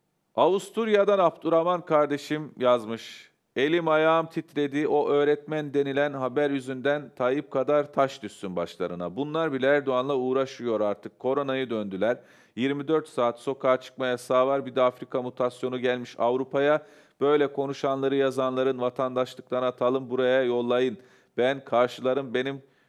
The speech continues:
e, kömürlük müsa-, <laughs> müsait," demiş. Göndermiş olduğu mesajında. Efendim, Akhisar'dan yine selamlarını göndermişler. "Sizleri dua ve güzelliklerle izliyoruz." demişler. Allah razı olsun.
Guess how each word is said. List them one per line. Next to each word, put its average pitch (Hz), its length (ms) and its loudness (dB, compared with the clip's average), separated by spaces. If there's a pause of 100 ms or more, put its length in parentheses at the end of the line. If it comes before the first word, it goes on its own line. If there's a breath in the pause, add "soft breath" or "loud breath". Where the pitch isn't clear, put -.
(160 soft breath)
e, 98 100 -4
kömürlük 135 540 -4
müsa-, 127 360 -14 (120)
<laughs> - 180 -16
müsait," 123 680 -2
demiş. 85 380 -8 (1200 loud breath)
Göndermiş 104 500 -2
olduğu 98 260 -2
mesajında. 90 640 -6 (1700 soft breath)
Efendim, 92 480 -4
Akhisar'dan 127 760 0
yine 113 240 -2
selamlarını 104 640 -2
göndermişler. 123 880 -2
"Sizleri 107 520 -4
dua 107 300 0
ve 104 80 -4
güzelliklerle 104 800 -2
izliyoruz." 101 440 -4
demişler. 101 360 -4
Allah 92 300 0
razı 87 280 -2
olsun. 113 480 -6